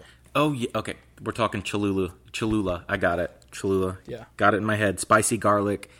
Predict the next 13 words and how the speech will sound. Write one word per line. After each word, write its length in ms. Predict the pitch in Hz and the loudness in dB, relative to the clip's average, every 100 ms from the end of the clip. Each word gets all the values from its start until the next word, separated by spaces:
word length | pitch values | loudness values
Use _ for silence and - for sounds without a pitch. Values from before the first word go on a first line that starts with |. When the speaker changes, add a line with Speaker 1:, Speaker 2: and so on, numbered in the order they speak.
| - _ | -20 _
Speaker 1:
Their 120 | 110 | 0
hot 260 | 107 101 92 | 2 0 2
sauces 380 | 101 95 95 90 | 0 0 0 -2
are 100 | 90 | -2
incredible. 540 | 85 98 90 87 87 | -2 -2 -2 -2 -4
Spicy 400 | - 98 98 90 | -4 -4 -4 -4
garlic 440 | 85 87 85 82 | -2 -2 -2 -6
of 200 | 80 82 | -8 -8
their 180 | 82 85 | -4 -4
subtypes 580 | 78 90 85 78 80 - | -4 -6 -6 -6 -6 -6
is 140 | 73 | -8
my 100 | 69 | -8
favorite. 400 | - 60 64 64 | -10 -10 -10 -10